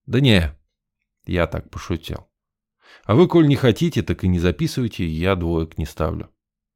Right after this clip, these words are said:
Болотов не мог не конспектировать показаний обвиняемого. Кроме того, он дублировал многие следственные документы.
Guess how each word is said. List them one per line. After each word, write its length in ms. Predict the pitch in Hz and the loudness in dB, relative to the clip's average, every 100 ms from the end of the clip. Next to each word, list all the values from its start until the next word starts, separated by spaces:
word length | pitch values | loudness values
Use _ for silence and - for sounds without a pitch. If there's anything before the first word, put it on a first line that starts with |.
| _ _ _ _ _ _ | _ _ _ _ _ _
Болотов 520 | 101 104 123 120 120 117 | 0 2 2 2 0 2
не 140 | 117 | 4
мог 320 | 113 90 - | 6 4 2
не 80 | 87 | -2
конспектировать 880 | - 85 - - - 127 120 87 - | 2 -2 -2 -8 -4 0 2 0 -2
показаний 540 | - 85 80 87 87 | -2 0 0 0 0
обвиняемого. 840 | - 80 85 85 80 76 71 71 - _ _ _ | -2 -2 0 2 2 0 -2 -4 -10 _ _ _
Кроме 280 | - 90 90 | 0 2 4
того, 280 | 92 92 110 | 4 4 4
он 100 | 92 | 2
дублировал 560 | 85 82 95 110 113 | 2 2 4 4 4
многие 420 | 98 82 87 98 87 | 2 2 0 0 -2
следственные 600 | - 80 - 87 80 78 | 0 -2 -2 -2 0 -2
документы. 580 | 80 82 76 69 - | -4 -2 -4 -6 -12